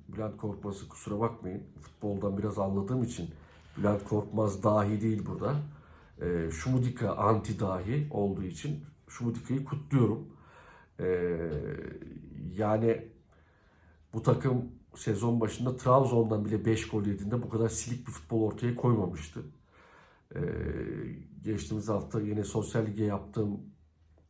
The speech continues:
yorumlarda özellikle belirttim. Son iki haftadır beş dört bir ile çıkıyor. İşte Kubilay kanatsız kuş ve Tete yok sakat oldukları için. Ee, bunun da ekmeğini yedi. Galatasaray'dan gol yemedi. İşte ne bileyim,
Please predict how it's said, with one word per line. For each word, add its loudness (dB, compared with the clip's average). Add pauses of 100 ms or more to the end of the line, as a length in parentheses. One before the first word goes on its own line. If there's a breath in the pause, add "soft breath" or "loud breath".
(120)
yorumlarda 0
özellikle 0
belirttim. -2
Son -2
iki 0
haftadır -2
beş -2
dört -4
bir -2
ile -2
çıkıyor. -2 (340 loud breath)
İşte -8
Kubilay 2
kanatsız -2
kuş -10
ve -2
Tete 0
yok -2 (440 loud breath)
sakat -2
oldukları 0
için. -2 (480 loud breath)
Ee, 0
bunun 2
da 4
ekmeğini 4
yedi. 8
Galatasaray'dan 2
gol 6
yemedi. 4
İşte -10
ne -4
bileyim, 0